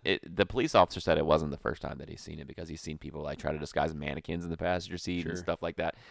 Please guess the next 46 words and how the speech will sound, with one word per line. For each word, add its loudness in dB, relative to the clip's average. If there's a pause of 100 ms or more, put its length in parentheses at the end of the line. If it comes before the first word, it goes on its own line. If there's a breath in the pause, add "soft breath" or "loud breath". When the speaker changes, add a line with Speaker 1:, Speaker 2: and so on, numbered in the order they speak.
(200 loud breath)
Speaker 1:
I 8
think 2
it's 2
just, 2
like, 6
uh, 6 (180)
I, 0 (160)
I 2
don't 2
think -4
they 2
should -6
be -6
penalized. 0
I'm 0
pretty, 0
uh, 4
cool 0
with -2
it. -4 (260)
I -4
Speaker 2:
No, -2
I -4
Speaker 1:
think -2
Speaker 2:
think, -20
y-, -10
I -8
mean, 0 (640)
you -4
wouldn't 0
even -4
give -2
him -6
a -14
ticket. -4
Would -16
you -10
give -8
him -12
a -18
ticket? -6
Speaker 1:
No. 8 (220)
I'd 4
be 8
like, 4
"Sir." 6